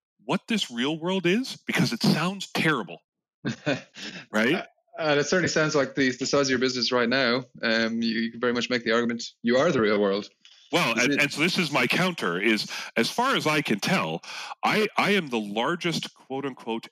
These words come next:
Speaker 1: enterprise, right, commerce platform in the world by number of customers and throughput.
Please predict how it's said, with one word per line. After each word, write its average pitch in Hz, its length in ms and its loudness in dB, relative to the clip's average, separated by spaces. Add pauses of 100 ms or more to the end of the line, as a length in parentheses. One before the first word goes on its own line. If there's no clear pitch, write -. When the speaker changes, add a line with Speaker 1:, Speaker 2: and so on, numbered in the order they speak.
Speaker 1:
enterprise, 123 1040 -2 (240)
right, 90 260 -2 (380)
commerce 202 460 0
platform 101 600 -4 (140)
in 185 180 4
the 147 140 0
world 120 480 -4 (360)
by 117 260 2
number 151 340 0
of 190 140 -4
customers 113 720 -2 (200)
and 110 160 0
throughput. - 360 -10